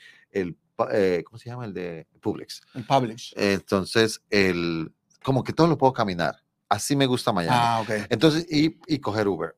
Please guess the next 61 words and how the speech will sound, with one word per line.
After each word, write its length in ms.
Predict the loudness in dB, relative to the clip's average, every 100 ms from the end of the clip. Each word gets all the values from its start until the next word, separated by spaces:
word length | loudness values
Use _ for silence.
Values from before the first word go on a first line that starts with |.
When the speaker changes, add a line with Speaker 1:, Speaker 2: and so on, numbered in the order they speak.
| -4
Speaker 1:
A 60 |
mí 80 | -4
no 80 | -2
me 60 | 0
gusta 320 | 0 0 -4
coger, 580 | -4 0 2 2 0 -6 _ _
tener 220 | -2 0
un 100 | -2
carro, 420 | 2 8 8 8
Speaker 2:
Ah. 40 | 2
Speaker 1:
manejar, 300 | 2 4 8
Speaker 2:
¿Pero 80 | 8
Speaker 1:
además 140 | 10
Speaker 2:
por 80 | 8
el 60 | 6
Speaker 1:
porque 140 | 8
Speaker 2:
costo 280 | 6 8 10
o 140 | 10
porque 200 | 8 6
no 80 | 4
te 60 | 2
gusta 160 | 0
manejar? 400 | 0 0 -4 -8 -12 _ _ _ _ 2
Speaker 1:
No 160 | 4
me 100 | 6
gusta 260 | 6 4 2
ni, 140 | -2 0
ni 200 | 2 2
manejar, 440 | 2 4 6 6
ni 80 | 6
parqueadero, 680 | 2 4 6 8 8 8 4
y 80 | 0
ni, 240 | 0 2 2
ni 180 | 2
me 100 | 4
gusta 240 | 4 4 4
pensar 260 | 4 4
Speaker 2:
Sí, 60 | 4
Speaker 1:
que 40 | 4
Speaker 2:
es 60 |
un 60 | 4
Speaker 1:
si, 80 | 2
si 100 | 6
Speaker 2:
quilombo. 180 | 8 10
Speaker 1:
voy 120 | 10
a 40 |
ir 60 | 8
a 40 |
un 100 | 4
club, 180 | 0 2
Speaker 2:
Sí. 80 | 4
Speaker 1:
entonces 400 | 2 -4 -6 -2
no 140 | -2 4
puedo 180 | 4
tomar 280 | 4 4 2
porque 340 | 2 0 2 2
Speaker 2:
Sí, 60 | 0
Speaker 1:
es 60 |
Speaker 2:
eso 140 | -4 0
Speaker 1:
irresponsable 560 | -2 -2 0 2 4
devolverme, 580 | 4 4 2 0 0 -8